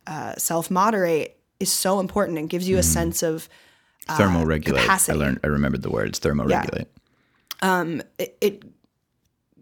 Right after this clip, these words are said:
Speaker 1: gives you a small window into, I have power over my domain.
Speaker 2: Mm-hmm.
Speaker 1: And, like, what else can I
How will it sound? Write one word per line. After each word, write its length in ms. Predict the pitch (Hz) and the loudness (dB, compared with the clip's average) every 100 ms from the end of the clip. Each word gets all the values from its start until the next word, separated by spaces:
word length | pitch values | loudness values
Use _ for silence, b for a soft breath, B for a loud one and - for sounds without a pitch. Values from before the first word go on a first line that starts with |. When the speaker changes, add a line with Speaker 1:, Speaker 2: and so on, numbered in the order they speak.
| _ _ 185 | _ _ 0
Speaker 1:
gives 240 | 294 302 | 0 2
you 220 | 277 240 - | 2 2 2
a 220 | 190 185 | 0 0
small 880 | 175 - - 185 185 185 185 180 175 | 0 0 2 2 2 2 2 0 -2
window 500 | - 180 190 175 170 | -2 0 2 4 4
into, 680 | 165 165 165 180 175 143 - - _ | 2 0 -2 -4 -2 -4 -6 -12 _
I 180 | 185 254 | 2 2
have 300 | 214 180 - | 2 -2 -2
power 500 | - 196 202 151 147 | 0 2 2 2 -2
over 240 | 165 165 151 | -2 -2 -2
my 460 | 147 139 131 107 - | -2 -4 -6 -8 -6
domain. 540 | 170 175 151 58 - | -6 -4 -8 -8 -6
Speaker 2:
Mm-hmm. 300 | 185 78 76 - | -2 -2 -2 -4
Speaker 1:
And, 180 | 175 170 | -2 0
like, 300 | 170 143 - | -2 -4 -2
what 140 | 196 | 2
else 320 | 233 277 262 - _ - | 4 4 2 -4 _ -12
can 260 | - 170 160 | -6 -2 -2
I 460 | 160 160 143 180 | 0 -2 -4 -10